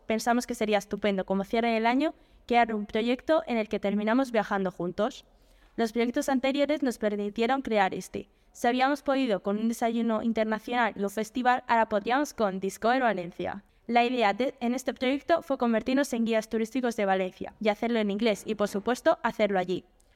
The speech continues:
Os acercamos nuestra aventura a través de la web en la que, además de poder crearos vuestra ruta, podréis escuchar los sonidos de Valencia a través de un mapa sonoro. Y, aunque fuimos dos días, nos dio tiempo para llenar el cole de postales que mandamos desde allí después de pintarlas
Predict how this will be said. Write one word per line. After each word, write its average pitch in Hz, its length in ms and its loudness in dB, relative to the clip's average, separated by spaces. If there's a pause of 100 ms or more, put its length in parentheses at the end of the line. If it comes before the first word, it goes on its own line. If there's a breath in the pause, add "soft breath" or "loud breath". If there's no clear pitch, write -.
(300 soft breath)
Os 247 200 -2
acercamos 233 720 0
nuestra 220 360 0
aventura 247 460 0 (140)
a 226 120 0
través 226 280 0
de 262 80 -4
la 220 140 4
web 254 280 0
en 240 120 -2
la 214 120 2
que, 233 120 -2
además 214 260 0
de 254 100 -2
poder 247 280 -2
crearos 190 360 0
vuestra 202 300 -2
ruta, 220 360 0 (220)
podréis 226 560 0
escuchar 240 380 -2
los 214 140 -2
sonidos 208 340 0
de 202 80 0
Valencia 226 560 2 (140)
a 220 100 2
través 220 460 0
de 226 80 0
un 214 100 0
mapa 220 220 2
sonoro. 185 480 -4 (160)
Y, 240 320 -2
aunque 202 340 -2
fuimos 196 380 -2
dos 240 200 -2
días, 285 360 0
nos 214 160 -2
dio 226 160 0
tiempo 240 340 0
para 208 240 2
llenar 214 320 0
el 208 140 -4
cole 190 200 2
de 190 100 -4
postales 233 580 0
que 233 120 0
mandamos 202 500 0
desde 196 220 -4
allí 233 340 -2
después 214 280 -2
de 214 120 -2
pintarlas 208 600 -2